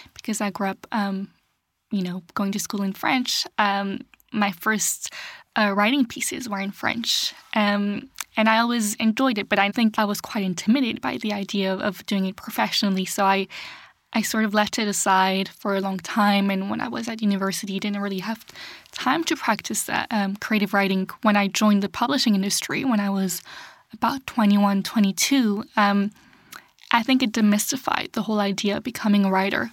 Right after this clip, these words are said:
a little bit and made it seem more accessible. This is also the time when I really rediscovered my love of, of reading, uh, especially reading fiction.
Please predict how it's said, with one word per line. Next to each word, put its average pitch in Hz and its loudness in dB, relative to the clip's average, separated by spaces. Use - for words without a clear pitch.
a 240 0
little 202 2
bit 220 -4
and 208 4
made 202 2
it - -2
seem 202 2
more 196 0
accessible. 220 -2
This - 0
is 202 2
also 208 0
the - 0
time 208 4
when 202 6
I 196 4
really 196 2
rediscovered 202 0
my 208 0
love 247 -2
of, 220 -4
of 196 -4
reading, 277 0
uh, 208 0
especially 208 -2
reading 196 2
fiction. - -4